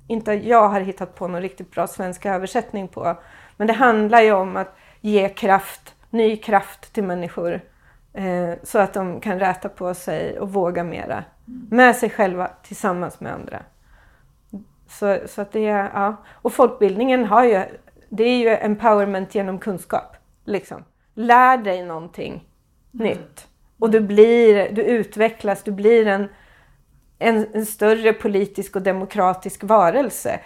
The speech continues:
Speaker 1: av att du kan mer. Om vad som helst.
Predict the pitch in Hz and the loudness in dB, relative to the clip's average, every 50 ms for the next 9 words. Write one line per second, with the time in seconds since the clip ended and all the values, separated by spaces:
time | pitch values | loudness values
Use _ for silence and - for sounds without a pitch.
0 | - - - - - 208 185 180 170 156 - - - 202 165 - - 185 - - | -20 -14 -4 2 6 6 6 6 6 2 -2 -4 -4 -4 -4 -4 -8 -12 -6 0
1 | 214 185 180 170 151 175 170 - 64 - - _ _ _ _ _ _ - - - | 0 0 0 0 -4 -8 -8 -8 -10 -10 -12 _ _ _ _ _ _ -4 0 0
2 | 302 226 240 254 247 247 - 262 214 196 269 - - - - - - - - | 2 4 4 2 2 0 -2 -10 -10 -8 -8 -8 -8 -10 -18 -20 -20 -20 -20